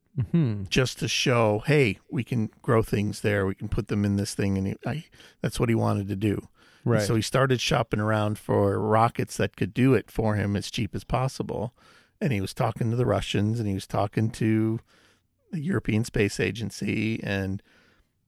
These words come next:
Speaker 2: after several deals fell through, he just said, "This is, these prices are, you know, they're wa-, they want hundreds of millions of dollars to do it, basically."
Speaker 1: Mm-hmm.
Speaker 2: He said, "This is crazy. If I'm gonna blow a hundred million dollars,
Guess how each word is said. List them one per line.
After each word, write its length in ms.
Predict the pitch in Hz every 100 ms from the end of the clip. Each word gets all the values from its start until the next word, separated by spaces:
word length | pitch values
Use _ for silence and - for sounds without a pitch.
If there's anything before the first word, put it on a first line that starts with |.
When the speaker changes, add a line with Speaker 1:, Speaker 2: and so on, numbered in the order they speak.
| _ -
Speaker 2:
after 520 | 131 - 117 110 110 - _ _ _
several 480 | - - 123 131 113
deals 400 | 120 117 107 -
fell 240 | 117 104
through, 320 | - 160 185
he 100 | 127
just 220 | 104 113 -
said, 340 | 117 110 113 _ _ _ _ _ _ _ _ _ _ _ _ _ -
"This 220 | 156 143
is, 140 | 127
these 240 | - 156 -
prices 500 | - 123 - 110 -
are, 60 |
you 100 | 123
know, 100 | 110
they're 140 | 104 104
wa-, 220 | 117 120
they 100 | 139 123
want 200 | 120 139
hundreds 360 | 131 120 113
of 100 | 110
millions 360 | 110 101 98 101
of 80 | 92
dollars 380 | 90 - - -
to 120 | -
do 180 | 95 90
it, 140 | -
basically." 520 | - 135 - - -
Speaker 1:
Mm-hmm. 200 | 98 104 98 -
Speaker 2:
He 100 | 107
said, 220 | 110 151 - _ _ _ _ _ -
"This 200 | 127 -
is 120 | 123
crazy. 420 | - 120 110 107 101
If 120 | 107
I'm 140 | 123
gonna 180 | 139 127
blow 340 | 101 113 117 104
a 40 |
hundred 300 | 117 113 110
million 320 | 107 107 98
dollars, 600 | 98 101 104 95 95 -